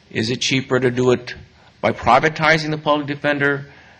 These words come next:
as opposed to maintaining the institutional public defender? I think the, what we see is that as public defenders, maybe I'm biased in this regard, but public defenders, we have only one focus in mind,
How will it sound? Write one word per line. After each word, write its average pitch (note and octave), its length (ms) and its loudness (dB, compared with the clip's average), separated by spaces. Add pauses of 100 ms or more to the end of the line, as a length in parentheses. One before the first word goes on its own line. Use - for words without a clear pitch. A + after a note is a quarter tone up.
(140)
as A#2 220 -2
opposed A#2+ 360 0
to A#2 60 -6
maintaining B2+ 560 -2
the A#2 80 2
institutional A#2 640 -2
public G#2 260 0
defender? F#2 480 -2 (600)
I - 120 -6
think D#3+ 260 -2
the, C#3+ 80 -6 (400)
what A#2+ 260 0
we C#3+ 220 -2
see C3 440 0
is A2 400 -8
that G2+ 300 0 (460)
as A#2 200 -6
public A2+ 320 -2
defenders, C3 460 0
maybe A#2 300 -2
I'm A2 120 -2
biased B2+ 460 4
in A#2+ 60 -2
this G#2+ 140 -8
regard, A2+ 400 0
but D#3 260 -2
public D3 280 -2
defenders, D3+ 480 0 (300)
we E3 120 2
have E3 120 2
only D#3+ 160 4
one C#3 260 0
focus A#2+ 460 0
in G2+ 60 -2
mind, E2+ 360 -2